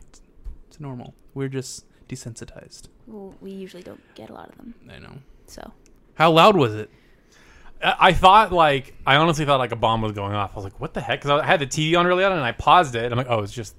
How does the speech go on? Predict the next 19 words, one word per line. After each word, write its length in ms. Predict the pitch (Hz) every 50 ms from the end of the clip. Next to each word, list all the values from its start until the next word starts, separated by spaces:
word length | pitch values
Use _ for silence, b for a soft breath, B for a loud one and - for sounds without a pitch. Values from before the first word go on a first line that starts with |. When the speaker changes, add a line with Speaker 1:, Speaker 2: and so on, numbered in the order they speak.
| -
Speaker 3:
thunder." 420 | - - 117 110 104 98 98 107 b b b b b b b b b
But 100 | - 165
then 100 | 233 226
somebody 460 | - 233 196 185 185 180 170 156 - - - - 156
got 100 | 175 165
into 120 | 160 160
a 40 | 156
car 200 | - - 165 160
accident, 300 | 143 127 - - 123 120
like, 140 | 120 113 113
literally 300 | 117 127 131 131 127 120
right 140 | 117 127 127
in 80 | 123 113
front 120 | 135 123
of 60 | 110
my 100 | 107 104
house. 260 | 101 123 113 104 107 -
So, 300 | - - 110 104 107 107 - - - - _ _ -
yeah. 240 | 113 107 104 107